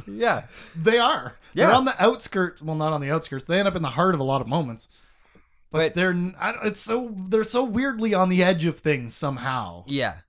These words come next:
Speaker 1: And, and at least, like, at, in the other books, there were spots where they were written in and stuff like that.
Speaker 2: Yeah.
Speaker 1: But there's, there's, like, a good chunk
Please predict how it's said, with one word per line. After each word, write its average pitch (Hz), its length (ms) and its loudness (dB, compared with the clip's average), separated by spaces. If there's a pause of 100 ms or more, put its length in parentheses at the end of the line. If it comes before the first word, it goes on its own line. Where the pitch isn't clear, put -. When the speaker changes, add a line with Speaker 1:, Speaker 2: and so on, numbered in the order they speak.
(460)
Speaker 1:
And, 151 220 -2
and 165 180 -2
at 156 100 -2
least, 196 380 -6 (160)
like, 135 360 -6 (520)
at, 135 360 -4 (520)
in 143 300 -4
the 143 100 0
other 151 140 0
books, 135 280 -4
there 131 120 -2
were 120 100 0
spots 120 400 -2
where 113 120 -6
they 110 120 -4
were 107 100 -6
written 113 300 -6
in 113 180 -8
and 113 80 -8
stuff 113 220 -8
like 110 120 -10
that. 113 240 -6 (120)
Speaker 2:
Yeah. 143 120 -8
Speaker 1:
But 147 100 -6
there's, 226 280 -2
there's, 180 400 -4 (120)
like, 135 180 -2
a 127 100 -4
good 147 380 -8
chunk - 680 -4